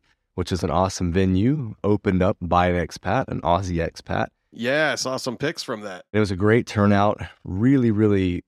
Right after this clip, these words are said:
Speaker 1: good space because we had enough room. We're finding that the group is growing so quickly that some of the, the locations that we choose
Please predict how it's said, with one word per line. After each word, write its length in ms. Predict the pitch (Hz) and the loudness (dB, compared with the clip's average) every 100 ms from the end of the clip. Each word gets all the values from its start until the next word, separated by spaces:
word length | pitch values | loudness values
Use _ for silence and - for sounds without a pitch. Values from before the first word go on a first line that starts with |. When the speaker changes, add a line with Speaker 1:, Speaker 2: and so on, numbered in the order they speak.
| 92 | -10
Speaker 1:
good 240 | 87 113 95 | 0 0 0
space 520 | - 90 113 135 - | -2 0 0 -2 -6
because 280 | 98 92 92 | -6 -4 2
we 100 | 98 | 2
had 120 | 92 | 4
enough 400 | 90 98 95 92 | 4 2 0 -2
room. 340 | 87 95 127 _ _ _ _ - | 0 2 -2 _ _ _ _ -4
We're 100 | 101 | -2
finding 440 | - 120 123 113 | 2 2 2 2
that 260 | 101 92 - | 2 0 -2
the 80 | 101 | -8
group 380 | 98 113 117 | -2 0 0
is 160 | 113 95 | -2 -4
growing 460 | 90 98 104 107 98 | 0 2 2 0 0
so 180 | 101 | -2
quickly 500 | 90 98 101 - 117 | 0 -2 -2 0 0
that 460 | 107 95 87 87 92 | 2 2 2 0 -2
some 180 | 110 117 | 0 0
of 80 | 117 | 2
the, 300 | 104 92 80 | 2 2 0
the 180 | 92 90 | 0 2
locations 600 | 92 - 127 - 98 87 | 0 0 -2 2 -2 0
that 120 | 69 | -2
we 120 | 85 | -4
choose 500 | - 123 113 95 | 0 2 2 0